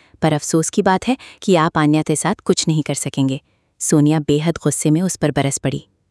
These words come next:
वहीं उसकी बात सुनकर मिस्टर विजय सक्सेना भी गुस्से से चिल्लाते हुए बोले, "भूलो मत कि तुम मेरी एक मामूली सी कर्मचारी हो, मैं तुम्हारा बॉस हूँ।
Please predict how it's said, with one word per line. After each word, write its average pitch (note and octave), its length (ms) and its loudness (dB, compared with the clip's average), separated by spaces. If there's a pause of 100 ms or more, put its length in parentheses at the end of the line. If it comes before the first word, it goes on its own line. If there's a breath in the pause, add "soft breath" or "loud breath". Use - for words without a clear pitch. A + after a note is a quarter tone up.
(140)
वहीं D#3+ 360 0
उसकी E3 280 -2
बात D3+ 240 -2
सुनकर E3+ 400 0 (280 loud breath)
मिस्टर E3 300 0
विजय D#3 260 0
सक्सेना C#3+ 480 -2
भी G3+ 160 -4
गुस्से D3 360 -2
से A#3 140 -2
चिल्लाते D3 460 -2
हुए C#3 180 -2
बोले, C#3 280 -4 (400)
"भूलो E3+ 300 2
मत D#3+ 200 -2 (260 soft breath)
कि F3+ 80 0
तुम F3 200 2
मेरी E3 280 2
एक A3 180 0
मामूली D3+ 400 2
सी - 120 -4
कर्मचारी C#3+ 500 0
हो, C#3+ 180 -4 (340 soft breath)
मैं D#3+ 200 0
तुम्हारा D#3 320 0
बॉस D3+ 400 -2
हूँ। D3+ 80 -4